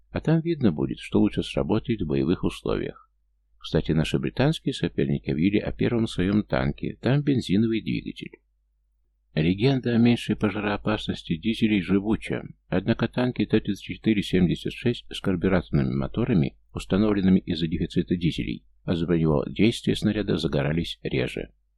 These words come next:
«Спасибо, Ипполит Владимирович», генерал пожал руку инженеру. «Мы с бароном непременно навестим часть с опытовыми Б три и сообщим о впечатлениях». Несомненно, новый танк лучше предыдущего, вот только с вооружением не уверен.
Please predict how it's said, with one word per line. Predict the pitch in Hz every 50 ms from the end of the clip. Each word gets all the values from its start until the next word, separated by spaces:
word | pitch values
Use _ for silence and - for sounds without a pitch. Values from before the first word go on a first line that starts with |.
| _ _ _ _ _ _ _ _ _ _ _ _ -
«Спасибо, | - - - 98 101 101 - - 104 95 95 95 92
Ипполит | - - 92 87 90 - -
Владимирович», | 90 87 85 85 85 80 82 82 80 76
генерал | - - 80 78 78 85 80
пожал | - - 78 78 85 90 - -
руку | 80 76 76 - - 85
инженеру. | 78 76 69 - 67 62 62 - - - 60 50 - - _ _ _ _ _ -
«Мы | - 104 104
с |
бароном | 104 113 110 120 117 117 104 90
непременно | 98 98 - - 98 98 110 110 107 104
навестим | 98 95 92 - - - - 101 95
часть | - - 101 95 -
с | - -
опытовыми | 104 - - 87 - 95 92 85 87 80
Б | 73 71
три | 71 - 73 78 101
и | - - -
сообщим | - - 76 76 - - - 107 - -
о | - -
впечатлениях». | - - - - - - - 65 65 60 52 - - - - _ _ _ _ _ _ _ _ _ _ _ _ _ _ _ _ _ _ _ _ _ _ _ _ _ -
Несомненно, | 73 73 - - - 78 82 90 92 92 82 71 67 65
новый | 71 76 76 78 76
танк | - - 80 80 76 -
лучше | 80 80 - - - -
предыдущего, | - 80 76 87 82 80 80 71 - - - - 65 69
вот | 73 -
только | 92 92 85 - - -
с | - -
вооружением | - 85 82 82 85 87 82 101 107 95 73 64 58 55
не | 57 62
уверен. | 60 52 - - 55 53 50 50 50